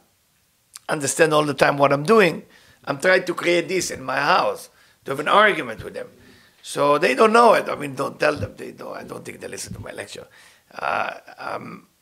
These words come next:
a lot of time enjoy when they win, because I know at least, you know, they got it right. And, uh, and then we have בעלי מתריסין, בעלי מגינים. So it's a kind of, uh, very, very powerful.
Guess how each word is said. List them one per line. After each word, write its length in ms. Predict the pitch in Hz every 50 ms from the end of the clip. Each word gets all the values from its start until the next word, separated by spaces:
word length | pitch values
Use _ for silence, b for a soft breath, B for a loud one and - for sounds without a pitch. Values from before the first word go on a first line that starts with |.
| _ -
a 60 | 123
lot 160 | 139 170 180
of 160 | 185 - 185 -
time 260 | 190 185 180 160 151
enjoy 380 | 147 147 131 160 185 190 185
when 180 | 160 151 147 135
they 100 | 135 135
win, 400 | 131 127 170 165 127 - - - _ b b b b b b b b _ -
because 300 | 131 - - 160 135 143
I 100 | 143 143
know 180 | 156 175 180
at 160 | 175 - - 160
least, 320 | 185 208 185 - - - - _ b b b b b b b _
you 80 | - 143
know, 180 | - 160 160 151
they 200 | - - 156 151
got 200 | 147 170 170 170
it 140 | 165 -
right. 400 | 143 175 202 208 - - - - - b b b b b b b b b b b b b b _ -
And, 400 | - 139 143 139 139 135 - -
uh, 540 | - 127 127 127 131 127 123 120 113 104 - - _ _ _ _ _ _
and 260 | 131 135 135 131 127 - - - - - - _ _ _ - - -
then 320 | - - 151 160 156 151 147 160
we 100 | 151 160
have 160 | 160 151 135 131
בעלי 360 | 156 143 151 160 165 170 165 - - - _ _
מתריסין, 600 | - - 143 135 - - 151 - - 185 180 170
בעלי 220 | 143 143 139 151 156
מגינים. 600 | 156 156 139 123 139 135 143 160 143 113 98 - b b b b b b
So 80 | - -
it's 100 | - -
a 40 | -
kind 340 | - - 170 - 185 170
of, 220 | 151 139 120 - -
uh, 200 | - 113 110 107
very, 240 | - 131 135 135 139
very 220 | 135 135 135 127
powerful. 400 | 127 - 156 - - - - -